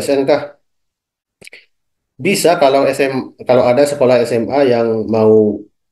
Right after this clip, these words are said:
mengikut sertakan kamu, bisa. Saya dulu kelas sembilan S M P, saya ikut O S N S M A. Tapi dengan persetujuan sa-, salah satu S M A di, di daerah saya waktu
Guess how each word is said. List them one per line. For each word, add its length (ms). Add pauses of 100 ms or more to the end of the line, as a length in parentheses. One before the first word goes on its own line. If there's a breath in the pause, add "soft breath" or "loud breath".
(640)
mengikut 520
sertakan 600
kamu, 400
bisa. 480 (3250)
Saya 240
dulu 520 (120)
kelas 240
sembilan 360
S 120
M 120
P, 120
saya 240
ikut 160 (160)
O 80
S 160
N 400
S 160
M 160
A. 80 (1200)
Tapi 400
dengan 240
persetujuan 800
sa-, 240
salah 200
satu 200
S 160
M 160
A 40
di, 280
di 400
daerah 240
saya 320
waktu 140